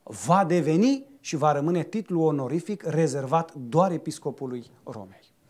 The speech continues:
Frații mei, sunt doar câteva, ă, este un, un pasaj din care putem vedea această schimbare. Pentru început, în biserică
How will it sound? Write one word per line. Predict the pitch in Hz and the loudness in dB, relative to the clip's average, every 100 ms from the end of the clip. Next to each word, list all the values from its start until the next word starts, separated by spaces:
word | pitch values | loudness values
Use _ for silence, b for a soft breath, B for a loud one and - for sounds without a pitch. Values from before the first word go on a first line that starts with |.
| B B B | B B B
Frații | - 220 220 | 2 4 4
mei, | 214 | 2
sunt | 196 196 185 | 2 0 4
doar | 214 | 4
câteva, | 214 202 180 185 170 B B _ | 4 0 6 6 6 B B _
ă, | 156 160 151 143 147 | 2 4 4 0 0
este | 170 165 | -2 0
un, | 170 165 160 | 0 2 0
un | 160 156 | 0 0
pasaj | 147 139 185 180 | 0 -2 0 -2
din | 165 156 | -2 -2
care | 165 160 | -2 -2
putem | 151 147 180 165 | -4 -6 -4 -2
vedea | 156 151 | 0 0
această | 139 - 123 139 | -4 -6 -10 -10
schimbare. | - 131 131 123 | -10 -6 -4 -2
Pentru | 123 175 170 | 0 0 4
început, | 180 165 175 208 190 | 2 2 -2 -2 -2
în | 170 | -2
biserică | 156 170 156 160 151 | -2 -4 -4 -6 -8